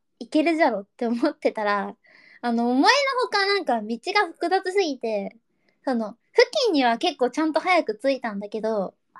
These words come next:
あの、で、一回ね、場所に行って確認したの。あ、今日ここなって。お、本当に。開始一時間半前以上に、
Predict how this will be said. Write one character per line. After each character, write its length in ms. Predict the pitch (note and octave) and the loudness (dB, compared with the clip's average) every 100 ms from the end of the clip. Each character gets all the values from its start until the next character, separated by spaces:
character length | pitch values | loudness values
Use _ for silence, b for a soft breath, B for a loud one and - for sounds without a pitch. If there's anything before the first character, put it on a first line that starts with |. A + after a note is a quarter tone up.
| B | B
あ 160 | B3 A#3+ | -4 -2
の、 580 | G#3 G3+ G3 G3+ G3+ - _ _ _ _ _ _ _ _ _ _ _ | -2 -4 -4 -6 -10 -16 _ _ _ _ _ _ _ _ _ _ _
で、 100 | D4+ | 6
一 200 | - C#4+ - | 6 2 2
回 100 | C5 C5 B4+ | 4 4 2
ね、 60 | C#4+ | 0
場 80 | D4 | 0
所 60 | |
に 40 | D#4 | 2
行 60 | B4 B4 B4 | 2 0 -4
っ 20 | |
て 100 | A4+ | -2
確 260 | D#4+ D4+ G4+ | -2 -2 -2
認 40 | |
し 160 | A4 A#4 | -4 -4
た 100 | F4 | -4
の。 140 | - | -2
あ、 140 | D#4+ - _ - | -6 -6 _ 2
今 100 | G#4 | 2
日 20 | |
こ 160 | G#4 D#4+ | 2 0
こ 180 | G4+ G#4 | 2 2
な 160 | C4+ | 0
っ 60 | D4 _ | -2 _
て。 180 | G3 - _ _ _ _ _ _ _ - | -12 -12 _ _ _ _ _ _ _ -10
お、 100 | C4 | -6
本 220 | C4 D#4+ | -4 -2
当 120 | C#4 C#4+ | 0 -2
に。 240 | B3 - | -2 -12
開 200 | - G4 G4 | 0 2 2
始 140 | E4 | 0
一 180 | D4 E4 | -4 -4
時 120 | F4 | 2
間 240 | F4 F4 | 2 4
半 180 | F4+ E4 | 0 -2
前 180 | E4 E4 | -2 0
以 160 | D4+ D#4+ | 0 4
上 160 | A#3+ | 2
に、 280 | G#3+ G#3 G3+ | 2 -8 -16